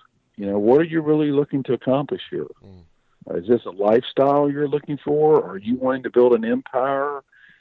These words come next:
Speaker 1: Are you looking to do one location and you and your wife will be happy with that the rest of your life?
Speaker 2: Mm.
Speaker 1: Or do you wanna own fifty?
Speaker 2: Mm.
Speaker 1: And, you know, I just evaluate the people and they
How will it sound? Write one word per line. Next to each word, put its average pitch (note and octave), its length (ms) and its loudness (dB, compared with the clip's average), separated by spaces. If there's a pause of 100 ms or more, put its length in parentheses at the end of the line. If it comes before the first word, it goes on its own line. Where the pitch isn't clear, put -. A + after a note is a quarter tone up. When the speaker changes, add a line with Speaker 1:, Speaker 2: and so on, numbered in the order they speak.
(140)
Speaker 1:
Are F#2 100 -8
you A#2+ 180 4
looking C3+ 360 2
to A#2 60 -4
do A2+ 360 2
one A2+ 480 0
location B2+ 640 2
and A2 140 -4
you A2 100 -2
and A#2+ 100 0
your A#2 120 0
wife A2+ 320 0
will G2 80 -18
be F#2+ 140 -6
happy G#2+ 280 -8
with A#2+ 160 -6
that A#2+ 220 0
the - 100 -20
rest A#2 240 -4
of - 100 -20
your G2 100 -8
life? A#2+ 380 0
Speaker 2:
Mm. F#2+ 140 -20 (440)
Speaker 1:
Or G#2 100 2
do A2 100 -6
you B2+ 220 6
wanna B2+ 280 0
own B2 360 2 (100)
fifty? D#3 540 -2 (1000)
Speaker 2:
Mm. G2 120 -16
Speaker 1:
And, A2 380 -2
you C#3+ 60 0
know, G2 140 -2
I G#2+ 140 0
just A#2 260 -4
evaluate A#2+ 640 4
the A2 80 -12
people A#2 480 -8
and C#3+ 80 -6
they A2 120 -4